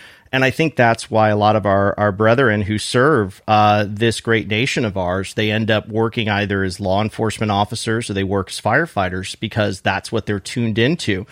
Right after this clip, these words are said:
So inadvertently, they didn't realize that until they got into the fire service. You know, it's kind of one of those things. It's like, "Well, I rolled the dice, but this is what I was meant to do."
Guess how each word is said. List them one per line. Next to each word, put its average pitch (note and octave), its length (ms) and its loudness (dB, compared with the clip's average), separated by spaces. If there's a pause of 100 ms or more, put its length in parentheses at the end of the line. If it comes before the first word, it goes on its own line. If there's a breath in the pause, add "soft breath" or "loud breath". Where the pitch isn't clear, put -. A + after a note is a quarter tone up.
(300 loud breath)
So D3+ 240 4
inadvertently, C#3 560 2
they A#2 180 2
didn't A2+ 260 2
realize A#2 540 4
that A2+ 140 4
until A#2 240 2
they A2 100 2
got G2+ 220 2
into C#3 160 2
the A#2 80 2
fire G2+ 320 2
service. G2 420 -4
You G#2+ 80 -2
know, G#2+ 220 2
it's - 160 -2
kind B2+ 200 2
of B2 60 2
one A#2+ 140 2
of A#2 60 4
those A#2+ 260 2
things. D3+ 320 0
It's - 120 -6
like, A2+ 160 2
"Well, D#3 140 2
I - 60 0
rolled D3 260 2
the B2 60 0
dice, A#2+ 380 2
but A2 140 -4
this - 160 -4
is A#2+ 120 -6
what A#2+ 200 2
I A#2+ 80 6
was A2+ 160 0
meant A2 240 0
to G#2 80 -6
do." A#2+ 460 2